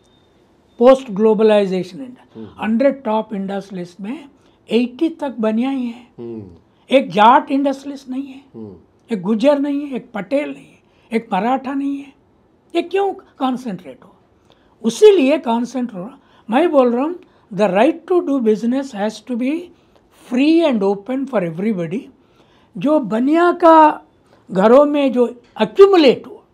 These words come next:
Speaker 2: हम्म।
Speaker 1: ये अदानी हो, अंबानी हो, वेदांता कंपनी हो, ये इसमें जो accumulate हुआ,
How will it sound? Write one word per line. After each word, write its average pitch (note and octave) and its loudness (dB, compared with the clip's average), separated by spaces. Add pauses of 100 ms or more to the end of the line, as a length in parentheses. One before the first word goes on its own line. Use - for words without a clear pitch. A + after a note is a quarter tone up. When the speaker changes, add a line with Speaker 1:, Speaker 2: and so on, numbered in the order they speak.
Speaker 2:
हम्म। A#2+ -14 (1400)
Speaker 1:
ये G#3+ 4
अदानी G3+ 2
हो, G3 -2
अंबानी F#3+ -2
हो, F#3+ -6 (240)
वेदांता F#3+ -4
कंपनी F#3+ -8
हो, G3+ -6
ये G#3+ -4 (260)
इसमें C#4 -4
जो B3 4
accumulate C4 2
हुआ, G#3 -6